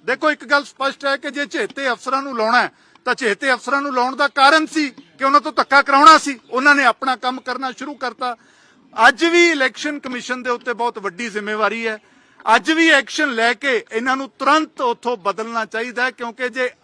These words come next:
ਅੱਜ ਵੀ ਨਾ ਇਹ ਬਦਲੇ ਗਏ, ਤਰਨ ਤਾਰਨ ਦੇ ਵਿੱਚ ਇਹ ਜਿਹੜਾ ਫ੍ਰੀ ਤੇ ਫੇਅਰ ਇਲੈਕਸ਼ਨ ਪ੍ਰੋਸੈਸ ਹੈ ਉਹਦਾ ਗਲਾ ਇਹ ਅਫਸਰਾਂ ਨੇ ਘੋਟ ਦੇਣਾ ਤੇ ਉਹਦੇ ਜਿਹੜੇ ਨਤੀਜੇ ਨੇ, ਉਹਦੇ ਜਿਹੜੇ ਸਿੱਟੇ ਨੇ ਉਹ ਫਿਰ ਬੇਹੱਦ ਭਿਅੰਕਰ ਨਿਕਲਣਗੇ।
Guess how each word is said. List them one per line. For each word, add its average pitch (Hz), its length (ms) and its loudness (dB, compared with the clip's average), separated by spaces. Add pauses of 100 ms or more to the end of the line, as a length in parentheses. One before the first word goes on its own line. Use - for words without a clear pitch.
(100)
ਅੱਜ 190 180 -2
ਵੀ 302 200 -2
ਨਾ 302 160 4
ਇਹ 294 100 0
ਬਦਲੇ 214 380 -4
ਗਏ, 170 200 -4 (520)
ਤਰਨ 262 360 2 (100)
ਤਾਰਨ 233 400 2
ਦੇ 240 160 0
ਵਿੱਚ 226 320 -4 (320)
ਇਹ 233 180 -2
ਜਿਹੜਾ 233 340 2
ਫ੍ਰੀ 240 340 -8
ਤੇ 226 180 -4
ਫੇਅਰ 226 240 -4
ਇਲੈਕਸ਼ਨ 214 420 -6
ਪ੍ਰੋਸੈਸ 202 520 -8
ਹੈ 247 280 -2 (280)
ਉਹਦਾ 220 300 0 (160)
ਗਲਾ 202 360 8 (240)
ਇਹ 214 140 -2
ਅਫਸਰਾਂ 214 340 -4
ਨੇ 226 100 -8 (120)
ਘੋਟ 185 220 -4
ਦੇਣਾ 220 300 -2
ਤੇ 233 120 -8
ਉਹਦੇ 226 200 -4
ਜਿਹੜੇ 226 240 -4
ਨਤੀਜੇ 214 580 -2
ਨੇ, 202 180 -2 (200)
ਉਹਦੇ 214 180 -6
ਜਿਹੜੇ 214 240 -4
ਸਿੱਟੇ 392 420 -6
ਨੇ 220 160 -8 (300)
ਉਹ 220 80 -8
ਫਿਰ 208 160 -4
ਬੇਹੱਦ 196 360 -2
ਭਿਅੰਕਰ 165 380 -10
ਨਿਕਲਣਗੇ। 120 420 -16